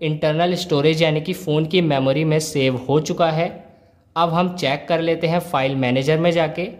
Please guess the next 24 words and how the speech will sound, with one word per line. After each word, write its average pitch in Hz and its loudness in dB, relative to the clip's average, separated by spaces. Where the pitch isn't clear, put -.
इसी 165 -4
तरह 196 0
से 202 0
आपको 185 -2
जाना 147 -2
है 165 0
फाइल 131 -2
मैनेजर 139 2
में, 175 -4
डॉक्यूमेंट्स 170 2
में 190 2
जाना 180 2
है। 180 -2
यहाँ 151 0
पर 135 0
आप 135 0
देख 151 -2
सकते 165 -4
हैं 165 -2
हमारा 165 2
पीडीएफ़ 160 0
टू 156 -2
यहाँ 147 -2
पर - -2